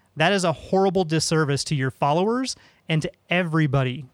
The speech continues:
both beekeepers and non-beekeepers alike. When your followers lash out at another individual that you know deep down in your heart is right and you say nothing and do not stop them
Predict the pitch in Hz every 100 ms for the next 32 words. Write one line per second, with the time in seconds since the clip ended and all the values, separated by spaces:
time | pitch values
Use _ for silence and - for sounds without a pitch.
0 | _ _ _ 131 117 170 156 139 185 190
1 | 220 208 226 220 - 160 143 143 156 147
2 | 156 - 151 143 127 127 123 - - _
3 | _ _ _ 143 139 190 196 180 165 -
4 | - 147 190 240 311 311 - - _ _
5 | _ _ - 139 180 254 220 202 220 226
6 | 170 170 202 196 202 151 151 196 240 165
7 | - 294 277 214 139 220 208 208 202 180
8 | 175 165 175 214 - - _ _ 185 175
9 | 135 123 139 202 277 - - _ _ _
10 | - 170 151 156 202 - 196 185 165 147
11 | 151 160 202 220 262 - _ _ _ _
12 | _ _ 180 156 123 139 214 214 208 214
13 | - _ _ - - - - 170 - 233
14 | 302 320 339